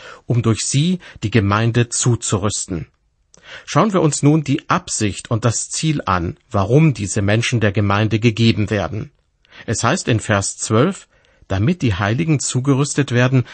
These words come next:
zum Werk des Dienstes. Dadurch soll der Leib Christi erbaut werden." Christus wählt sich solche begabten Menschen aus und stellt sie als Leiter in die Gemeinde,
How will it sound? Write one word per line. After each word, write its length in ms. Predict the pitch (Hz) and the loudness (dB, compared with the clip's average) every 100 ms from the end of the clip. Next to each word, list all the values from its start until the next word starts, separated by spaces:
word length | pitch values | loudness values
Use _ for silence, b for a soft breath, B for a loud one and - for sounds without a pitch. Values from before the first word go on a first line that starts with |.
| B | B
zum 300 | - 120 104 | 0 2 4
Werk 340 | 107 110 - - | 2 0 -2 -2
des 240 | 117 - | -2 0
Dienstes. 720 | 110 104 - - - - - b b b | 0 0 -2 -8 -8 -10 -16 b b b
Dadurch 560 | - 110 123 120 117 - B B | 0 2 2 2 2 -2 B B
soll 220 | - 95 | -2 0
der 140 | 98 | 0
Leib 320 | 95 107 117 - | 0 0 -2 -4
Christi 460 | 107 101 - 110 | -2 -2 -4 -4
erbaut 500 | - 120 104 104 - | -2 0 0 0 -2
werden." 400 | 107 85 76 131 _ _ _ _ _ _ _ B B B B | -4 -4 -6 -10 _ _ _ _ _ _ _ B B B B
Christus 520 | - 135 - 233 220 117 | 0 2 2 2 2 4
wählt 240 | 139 175 | 4 4
sich 240 | 185 160 | 0 -2
solche 360 | - 131 143 131 | 0 0 2 0
begabten 560 | 117 - 107 - 117 104 | 0 0 -2 0 0 2
Menschen 360 | 113 - 120 | 0 -2 -4
aus 300 | - 110 151 | 0 0 -2
und 180 | - 107 | -2 -4
stellt 360 | - 120 127 - | -2 0 0 -2
sie 180 | 120 | -4
als 260 | - 98 - | -2 -4 -2
Leiter 480 | 98 101 131 - - | 0 0 2 0 0
in 160 | 117 | -2
die 120 | 101 104 | -2 -2
Gemeinde, 640 | 98 95 107 131 156 | 0 2 2 4 2